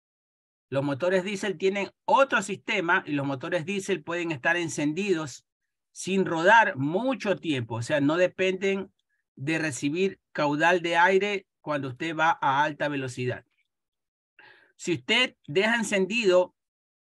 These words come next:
sin rodar un vehículo a gasolina, ese vehículo se le va a calentar. ¿Por qué?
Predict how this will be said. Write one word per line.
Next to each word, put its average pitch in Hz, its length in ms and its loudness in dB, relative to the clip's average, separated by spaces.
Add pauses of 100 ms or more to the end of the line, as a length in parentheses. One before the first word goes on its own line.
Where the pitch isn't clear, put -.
sin 208 280 -6
rodar 180 420 4
un 175 80 -8
vehículo 185 480 2
a 160 40 -2
gasolina, 196 760 0
ese 147 260 -6
vehículo 175 460 0
se 175 120 -6
le 139 140 0
va 147 260 2
a 156 180 0
calentar. 127 680 -2
¿Por 131 200 -6
qué? 147 320 -4